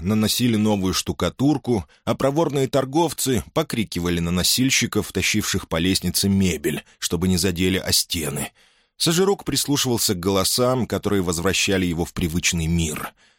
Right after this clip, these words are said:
Ринальди же, наоборот, озирался, будто спрашивая себя, насколько ему повысить требования к плате за свои услуги при виде всей этой роскоши. "К подвалам,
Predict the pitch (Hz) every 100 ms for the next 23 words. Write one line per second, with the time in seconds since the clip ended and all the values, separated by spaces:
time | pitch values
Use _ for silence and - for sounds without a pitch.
0 | _ - 78 80 90 104 98 98 113 117
1 | 113 110 98 92 101 85 113 95 92 92
2 | - 92 87 80 101 113 - - 117 -
3 | 82 80 - 82 82 90 - 127 110 -
4 | 80 85 87 90 95 - - - 113 92
5 | 85 98 98 - 117 101 82 76 - _
6 | 87 92 87 87 82 80 113 123 101 -
7 | 92 90 85 - 87 78 82 87 82 76
8 | - - - 71 - _ _ _ _ _
9 | _ _ _ _ _ - 92 101 107 127
10 | 143 135 98 82